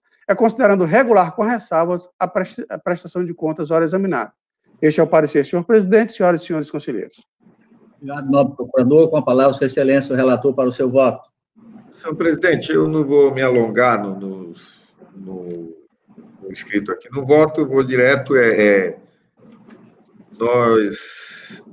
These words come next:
Speaker 3: com as informações já colocadas pelo nobre procurador, acompanhamos na íntegra o, o posicionamento ministerial, é, considerando regular com ressalva a prestação de contas do banacre,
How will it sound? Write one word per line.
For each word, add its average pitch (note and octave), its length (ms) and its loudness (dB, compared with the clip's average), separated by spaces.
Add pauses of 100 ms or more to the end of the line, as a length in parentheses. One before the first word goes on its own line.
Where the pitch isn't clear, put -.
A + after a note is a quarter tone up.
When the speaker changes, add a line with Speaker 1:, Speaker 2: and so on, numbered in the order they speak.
(560)
Speaker 3:
com A#2+ 120 -6
as G#2 120 -4
informações A#2 720 -4
já A#2 140 2
colocadas G#2+ 600 0
pelo G#2 200 -8
nobre G2+ 260 -6
procurador, C#3+ 840 -2
acompanhamos C#3 800 -2
na C#3+ 180 0
íntegra A2+ 720 -4 (140)
o, A2 340 -2
o A2+ 60 -2
posicionamento A#2+ 840 -4
ministerial, A#2+ 800 0 (720)
é, F#2+ 200 -2
considerando A#2 720 -4
regular B2 520 2
com B2+ 60 -8
ressalva C3+ 540 0
a - 20 -2
prestação A2+ 500 -6
de A2+ 120 -12
contas C3+ 420 -4
do G2+ 100 -4
banacre, C3 720 -4